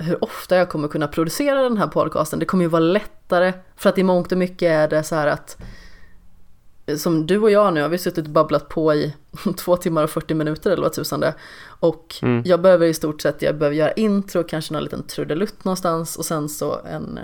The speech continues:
Speaker 1: avslutning. Eh, och jag menar, <laughs> det tar ju inte så lång tid i relation
Speaker 2: Nej.
Speaker 1: till om jag skulle sitta och spela in den här podden själv. Det skulle ju vara mycket mer komplicerat. Men, eh,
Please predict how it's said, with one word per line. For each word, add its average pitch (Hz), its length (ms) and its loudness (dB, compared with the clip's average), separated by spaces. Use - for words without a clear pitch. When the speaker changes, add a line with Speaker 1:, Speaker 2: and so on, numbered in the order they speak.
Speaker 1:
avslutning. 151 800 -4
Eh, 151 500 -2
och 185 100 2
jag 170 100 2
menar, 160 400 0
<laughs> - 1400 -12
det 190 220 2
tar 214 140 4
ju 196 60 4
inte 185 120 -2
så 180 80 -4
lång 156 180 2
tid 156 380 0
i 175 120 2
relation 156 480 2
Speaker 2:
Nej. 117 140 4
Speaker 1:
till 151 180 2
om 151 80 0
jag 143 100 0
skulle 147 180 -4
sitta 156 200 -4
och 151 60 -2
spela 151 200 0
in 147 120 0
den 143 120 -4
här 147 80 0
podden 151 340 -4
själv. 160 320 0
Det 160 60 2
skulle 160 240 -2
ju 156 60 0
vara 147 220 0
mycket 285 640 -4
mer 208 120 -2
komplicerat. - 640 -2
Men, 175 440 2
eh, 160 300 0